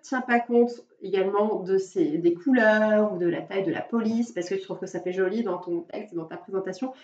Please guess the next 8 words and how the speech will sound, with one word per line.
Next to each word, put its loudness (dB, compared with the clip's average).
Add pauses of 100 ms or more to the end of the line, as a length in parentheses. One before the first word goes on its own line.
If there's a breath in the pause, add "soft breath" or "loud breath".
(140 loud breath)
Vraiment, 4
il 2
faut 0
que -6
tu -12
penses -8
là 2
référencement. -2